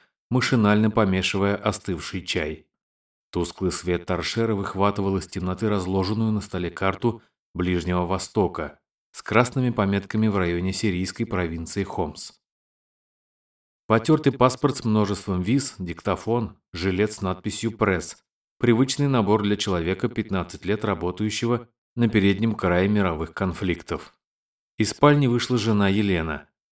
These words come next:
Ее осунувшееся лицо говорило о том, что она тоже не спала. «Значит, все-таки едешь?» В ее голосе не было вопроса, только усталая констатация.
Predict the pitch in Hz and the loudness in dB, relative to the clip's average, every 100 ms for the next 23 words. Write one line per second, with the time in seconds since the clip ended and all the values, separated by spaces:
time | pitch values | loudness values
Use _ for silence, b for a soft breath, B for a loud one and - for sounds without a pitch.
0 | _ _ 87 87 87 90 - 92 87 - | _ _ -2 0 2 2 0 -2 -2 -2
1 | 92 85 95 95 127 117 107 104 104 104 | -4 -2 -4 -2 -2 0 2 4 2 2
2 | 117 135 - 110 110 107 113 117 120 107 | 0 -2 -2 0 0 0 2 2 2 -2
3 | - 98 87 82 76 _ _ _ _ _ | -2 0 0 0 -4 _ _ _ _ _
4 | _ _ - 107 143 147 147 - - - | _ _ -10 -2 0 2 -2 -4 -2 0
5 | 151 151 - 156 185 139 104 - - _ | 2 -2 -2 2 2 2 -2 -6 -12 _
6 | _ _ _ _ 82 85 85 87 107 98 | _ _ _ _ -4 0 0 2 0 0
7 | 101 104 101 98 98 101 107 98 87 - | 0 0 2 2 0 0 0 0 -2 -6
8 | 90 90 110 107 - 92 90 92 90 90 | -6 -6 -6 -6 -6 -4 -4 -6 -6 -8
9 | - 101 98 85 - 78 - | -4 -4 -2 -4 -6 -8 -12